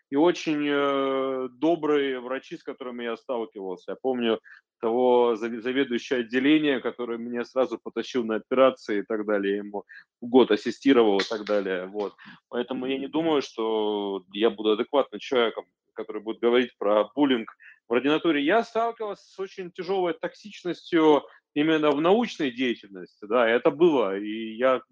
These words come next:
работал в разных коллективах, и хороших, и очень плохих при этом, которые оставили прям, ну, гнетущее впечатление, и прям, но работая там, я понял, как, в принципе, должно быть, потому что оно же как раз-таки на контрасте с плохим возникает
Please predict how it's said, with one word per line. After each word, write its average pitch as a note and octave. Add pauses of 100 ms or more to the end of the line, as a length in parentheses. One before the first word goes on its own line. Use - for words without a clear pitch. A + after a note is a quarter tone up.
(120)
работал C3+
в -
разных D3+
коллективах, E3 (540)
и B2+
хороших, D#3+
и B2+
очень C#3
плохих B2
при G#2
этом, G2
которые G2+
оставили G#2
прям, G2+ (400)
ну, C#3+
гнетущее C3
впечатление, D#3
и B2
прям, C3+
но D3+ (280)
работая D#3
там, A3+ (360)
я D3+
понял, F3+
как, E3
в -
принципе, E3
должно C3+
быть, A2+
потому A2
что -
оно A2+
же A2+
как -
раз-таки B2
на A2+
контрасте F#3
с A#2
плохим A2
возникает F#2+